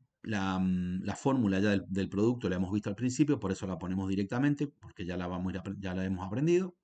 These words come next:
Contamos los átomos de cada elemento,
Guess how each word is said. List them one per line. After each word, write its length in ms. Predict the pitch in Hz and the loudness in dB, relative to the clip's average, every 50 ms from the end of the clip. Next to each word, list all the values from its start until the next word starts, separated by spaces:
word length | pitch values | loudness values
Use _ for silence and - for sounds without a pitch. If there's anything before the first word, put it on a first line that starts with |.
| _ _ _ _ _ _ _ _ _ _ _ _ _ _ _ _ _ _ _ _ _ _ _ | _ _ _ _ _ _ _ _ _ _ _ _ _ _ _ _ _ _ _ _ _ _ _
Contamos 400 | - 107 95 92 107 104 107 110 | -4 -2 0 2 2 4 4 4
los 140 | 104 101 - | 2 2 0
átomos 300 | 107 98 107 104 101 101 | -2 0 0 0 0 0
de 80 | 101 - | -2 -2
cada 140 | 101 104 | -2 -2
elemento, 600 | 107 113 127 151 160 156 151 156 165 165 165 - | 0 0 2 2 2 2 0 0 -2 -4 -4 -6